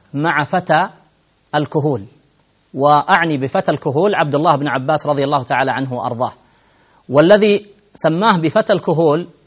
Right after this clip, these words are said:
من يتوقع؟ هو عمر بن الخطاب. أحسنت أسامة، عمر بن الخطاب كان إذا رأى عبد الله بن عباس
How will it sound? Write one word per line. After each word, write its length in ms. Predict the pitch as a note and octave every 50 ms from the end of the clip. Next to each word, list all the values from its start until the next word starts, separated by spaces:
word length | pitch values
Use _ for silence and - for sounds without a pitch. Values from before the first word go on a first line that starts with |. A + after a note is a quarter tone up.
| - - - - _ _ _ _ _ _
من 140 | C#3 D#3 E3+
يتوقع؟ 520 | D#3+ - E3 D3+ D3 - - - C#3+ C#3+ - - _ _ _ _ _ _ _ _ _ _ _ _ _ _ _ -
هو 240 | D3+ D3+ D#3+ F3+ G3+ - - - _ _ _ _ _ _ _ D#3 D3 C3+ B2 - _ _ _ - -
عمر 260 | C#3 F#3 G#3 G#3 G3
بن 60 | G3
الخطاب. 440 | F#3+ - F#3+ F3+ - G3 F3+ D3+ D3
أحسنت 360 | D3+ - - - E3+ D3+ -
أسامة، 340 | D#3+ C#3 - C#3+ B2+ B2 A#2+
عمر 240 | A#2+ F#3 F#3+ F#3+ F#3
بن 80 | F3
الخطاب 400 | E3 - E3 D#3 - F#3 E3+ C#3
كان 280 | - - - E3+ E3+ E3
إذا 220 | D3+ E3 D#3 D#3
رأى 220 | D3+ E3 - C#3 D#3
عبد 220 | C#3+ D#3+ D#3 D3
الله 220 | D#3+ F3 F#3+ E3+
بن 120 | D3 C3+ D#3
عباس 600 | C3+ D3+ D3 C3+ E3 E3 G3 A3 G#3+ - - -